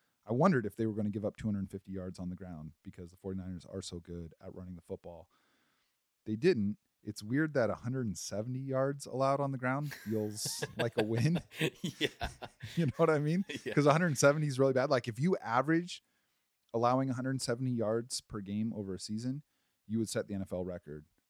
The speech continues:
Speaker 1: for yards allowed on the ground
Speaker 2: Progress.
Speaker 1: in a season. So that's right. So, like, <laughs> if you were to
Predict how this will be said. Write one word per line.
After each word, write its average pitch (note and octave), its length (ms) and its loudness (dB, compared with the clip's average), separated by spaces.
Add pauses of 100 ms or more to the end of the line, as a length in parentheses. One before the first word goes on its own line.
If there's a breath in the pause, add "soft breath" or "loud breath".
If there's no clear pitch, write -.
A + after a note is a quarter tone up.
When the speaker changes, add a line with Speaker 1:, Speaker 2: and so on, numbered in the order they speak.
(100)
Speaker 1:
for G2+ 100 -4
yards F2 520 -10 (400)
allowed E2+ 320 -8
on E2 140 -10
the F2+ 40 -8
ground D2+ 340 -18
Speaker 2:
Progress. C#3+ 600 2
Speaker 1:
in F2+ 80 -2
a F2 40 -4
season. D#2+ 440 -8 (380 soft breath)
So D#3 400 4 (280)
that's E3+ 440 4
right. E3 260 6 (100)
So, C#3 220 2
like, A#2+ 340 0 (500)
<laughs> - 680 -2
if C3 180 -2
you F3 140 2
were E3 420 4 (160)
to A#2 300 -2